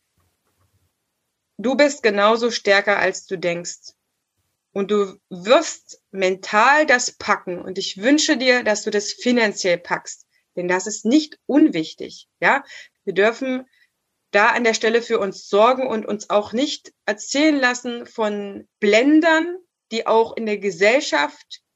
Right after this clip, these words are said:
verbreiten, "Wir könnten ja jetzt einfach mal hier so ganz gechillt frei machen,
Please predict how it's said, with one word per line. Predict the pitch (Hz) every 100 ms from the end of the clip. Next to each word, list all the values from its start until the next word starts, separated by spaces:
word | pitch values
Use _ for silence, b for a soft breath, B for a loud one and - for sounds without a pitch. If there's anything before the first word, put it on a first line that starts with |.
| _ _ _
verbreiten, | - 208 - 175 202 277 - 262 254 254 _ _ _
"Wir | 214
könnten | 214 247 262 254
ja |
jetzt | 233 -
einfach | 226 233 220
mal | 220 220
hier | 220
so | 214
ganz | 214 214 220 -
gechillt | 220 - - 233 226
frei | - - 196 269
machen, | 220 220 233 233